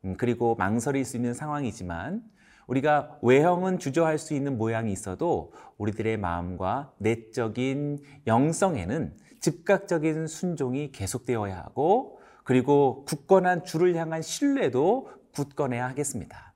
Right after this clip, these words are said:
십구 절을 보십시오. "오랜 후에 그 종들의 주인이 돌아와 그들과 결산할세." 오랜 후에라고 하는 말은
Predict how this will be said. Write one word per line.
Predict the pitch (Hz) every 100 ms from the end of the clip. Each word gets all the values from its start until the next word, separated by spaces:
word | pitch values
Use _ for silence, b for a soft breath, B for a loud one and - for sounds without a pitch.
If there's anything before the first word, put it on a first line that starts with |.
| _ _ _
십구 | - - 214
절을 | 185 165
보십시오. | 131 120 - 139 180 247 B -
"오랜 | 110 127 147
후에 | 165 196 147 95 - -
그 | - 151
종들의 | 147 120 120 127 127
주인이 | 127 117 117 120 113
돌아와 | 104 104 104 107
그들과 | 104 101 98 104 98
결산할세." | 98 95 98 - 135 143 139 139 - 170 135 90 101 - b b b -
오랜 | 120 135 143 143
후에라고 | 139 143 143 139 127 117 110
하는 | 113 117
말은 | 90 101 123 131